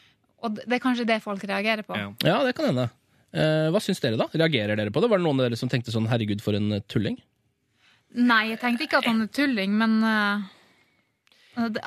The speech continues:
Speaker 1: det her er jo, altså, må-, hvis man, hvis man vil gå inn i materien på det her, så er det jo veldig mye man kan reagere på med det bladet.
Speaker 3: Mm.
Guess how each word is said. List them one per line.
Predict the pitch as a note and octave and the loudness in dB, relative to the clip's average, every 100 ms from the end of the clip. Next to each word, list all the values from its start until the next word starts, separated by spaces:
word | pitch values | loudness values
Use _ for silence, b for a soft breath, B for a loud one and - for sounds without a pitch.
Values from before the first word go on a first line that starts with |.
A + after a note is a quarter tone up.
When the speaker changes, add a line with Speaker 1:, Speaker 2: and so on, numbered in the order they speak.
| A3+ | 0
Speaker 1:
det | A#3 | 0
her | B3 A#3+ | 0 -2
er | |
jo, | A#3+ | -4
altså, | A3 A3 A3+ | -4 -6 -4
må-, | A3+ A3+ | -4 -2
hvis | A3+ A3+ | -4 -4
man, | A#3 | -2
hvis | A3+ A3+ | -2 0
man | A3+ A3 | 0 2
vil | A#3 | 0
gå | G#3+ G#3 | -2 -4
inn | G3+ | -2
i | |
materien | G3+ - B3+ G3+ G3 F#3 | -4 -2 -2 -2 -6 -8
på | F#3 | -4
det | F#3 | -2
her, | F#3+ | -4
så | F#3 G#3 | -2 -4
er | |
det | G3+ | -2
jo | G3 | 0
veldig | G#3 G3+ | -2 -2
mye | G3 F#3 | -4 -4
man | F#3 F#3+ | -6 -8
kan | - G3+ | -6 -4
reagere | F#3 F#3 F#3 F#3+ F#3 | -2 -2 -2 -4 -6
på | F#3+ F#3 F#3 _ - | -4 -6 -6 _ -2
med | G#3+ G3 | 0 0
det | G3 | -2
bladet. | G3 G3+ F#3 F3 - B | 0 0 0 -4 -10 B
Speaker 3:
Mm. | G3 F3 | 0 0